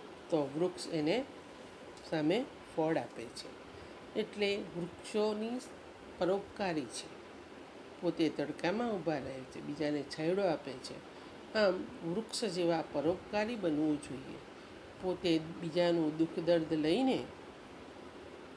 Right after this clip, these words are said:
બીજાને આનંદ આપવો જોઈએ, શાંતિ આપવી જોઈએ. એ વાતનો બોધ આ સુભાષિતમાંથી મળે છે.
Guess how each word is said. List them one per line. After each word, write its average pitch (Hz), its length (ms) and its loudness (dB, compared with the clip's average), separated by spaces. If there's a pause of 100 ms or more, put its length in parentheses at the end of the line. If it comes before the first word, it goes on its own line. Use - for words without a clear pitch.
બીજાને 160 440 4 (140)
આનંદ 180 380 4
આપવો 135 480 -2
જોઈએ, 131 260 -6 (160)
શાંતિ 180 460 2
આપવી 147 260 0
જોઈએ. 135 1000 -6
એ 220 40 4
વાતનો 170 500 2
બોધ 165 400 6 (760)
આ 170 120 0
સુભાષિતમાંથી 165 1160 -2 (400)
મળે 151 280 2
છે. - 260 -8